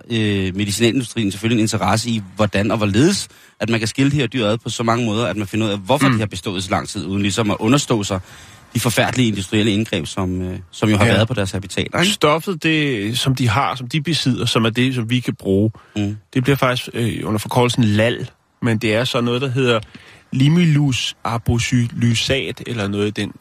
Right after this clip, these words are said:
Speaker 2: øh, og det er så den, øh, den
Speaker 1: Amobysitlisat, tror jeg, det hedder.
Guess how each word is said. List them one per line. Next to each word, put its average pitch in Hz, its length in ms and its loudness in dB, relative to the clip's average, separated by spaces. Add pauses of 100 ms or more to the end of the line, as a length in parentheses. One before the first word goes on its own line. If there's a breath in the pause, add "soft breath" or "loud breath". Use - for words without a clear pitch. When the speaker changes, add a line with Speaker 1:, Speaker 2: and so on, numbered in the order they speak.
(100)
Speaker 2:
øh, 98 260 -6
og 123 120 0
det 156 160 6
er 156 80 2
så 165 140 0
den, 151 240 0
øh, 123 320 0 (340)
den 135 200 -2 (1040 soft breath)
Speaker 1:
Amobysitlisat, 110 1500 -4
tror - 120 -8
jeg, 87 40 -10
det - 80 -14
hedder. 87 120 -12